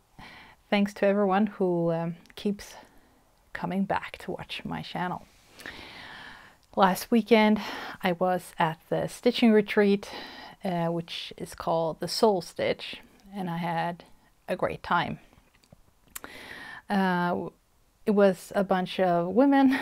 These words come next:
<laughs> meeting up and stitching together. Uh, the, um, rooms we were in were very big, so there was plenty of space between each of us, and that felt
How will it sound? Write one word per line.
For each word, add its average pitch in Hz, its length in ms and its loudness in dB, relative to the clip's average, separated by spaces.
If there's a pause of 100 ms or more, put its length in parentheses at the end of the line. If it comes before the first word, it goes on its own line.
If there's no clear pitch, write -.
(160)
<laughs> - 200 -12
meeting 214 360 2
up 196 440 0
and 170 280 -4
stitching 247 360 -2
together. 226 520 2 (800)
Uh, 175 440 2 (1300)
the, 180 440 2
um, 165 340 -2 (300)
rooms 220 580 4
we 202 80 2
were 196 240 2
in 175 480 -2 (300)
were 180 440 0
very 190 220 4
big, 180 480 0
so 180 380 -4
there 170 160 -4
was - 360 -8
plenty 180 360 0
of 170 140 -2
space - 680 -4
between 175 420 -4
each 175 260 -4
of 160 120 -2
us, 147 360 -2
and 185 100 -8
that 170 220 -6
felt - 540 -8